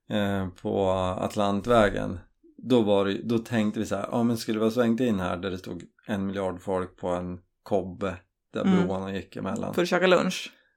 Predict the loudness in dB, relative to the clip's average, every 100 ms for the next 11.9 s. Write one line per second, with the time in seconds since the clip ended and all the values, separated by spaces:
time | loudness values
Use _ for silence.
0 | _ -2 0 2 2 4 6 6 2 0
1 | -4 -4 -4 -2 -4 -4 -8 -8 -6 -6
2 | -6 -4 -4 -4 -10 -20 -20 -20 _ -2
3 | 2 2 -2 _ 2 6 6 4 2 4
4 | 6 4 2 -4 -4 -4 -2 -2 -2 -4
5 | 2 2 2 -8 -10 -12 _ _ -20 -20
6 | -20 _ _ _ -2 0 6 6 6 2
7 | -2 2 2 0 -6 _ 6 8 10 10
8 | 10 10 6 4 4 6 6 6 6 8
9 | 8 6 4 4 2 2 2 4 8 8
10 | 8 4 2 0 0 0 0 -2 2 4
11 | 4 0 -2 -2 0 0 0 0 -2